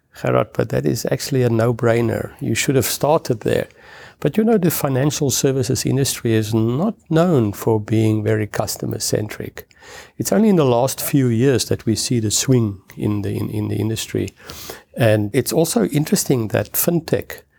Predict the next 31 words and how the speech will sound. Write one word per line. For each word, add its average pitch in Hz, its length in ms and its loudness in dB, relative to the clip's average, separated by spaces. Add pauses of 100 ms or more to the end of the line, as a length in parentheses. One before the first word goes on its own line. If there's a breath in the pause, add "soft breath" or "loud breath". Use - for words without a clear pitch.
(300 soft breath)
brought 127 180 2
a 123 80 2
lot 127 180 2
of 131 100 0
focus - 720 -2
on 113 260 2
the 107 80 0
customer 110 640 0
and 104 200 -2
solving 127 440 0
problems 127 500 -2
for 107 220 -4
the - 80 -6
customer. - 580 -8 (600 loud breath)
So 147 280 4
that's - 240 2
a 160 60 2
long 135 280 2
path 135 380 0
that - 180 -8
we 107 140 0
have 101 360 -4 (140)
to, 104 500 -8 (100)
to 113 120 -4
walk. 107 360 2
And 117 160 0
once 185 260 2
you 180 100 4
understand 147 460 2
the 110 80 -2
customer, 113 580 -4